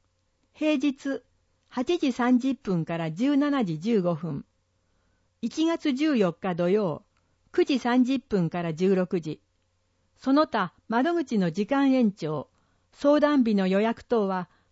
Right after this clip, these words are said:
高等年金事務所へお問い合わせください。街角の年金相談センター高等オフィス。亀戸二の二十二の十七。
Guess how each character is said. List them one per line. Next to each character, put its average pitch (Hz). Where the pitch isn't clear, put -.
高 311
等 320
年 285
金 311
事 302
務 294
所 208
へ 170
お 180
問 226
い 220
合 208
わ 208
せ 202
く 196
だ 180
さ 170
い。 139
街 226
角 330
の 302
年 277
金 302
相 262
談 262
セ 247
ン 208
タ 156
ー 151
高 190
等 165
オ 240
フ -
ィ 196
ス。 -
亀 269
戸 165
二 330
の 262
二 247
十 208
二 220
の 185
十 170
七。 165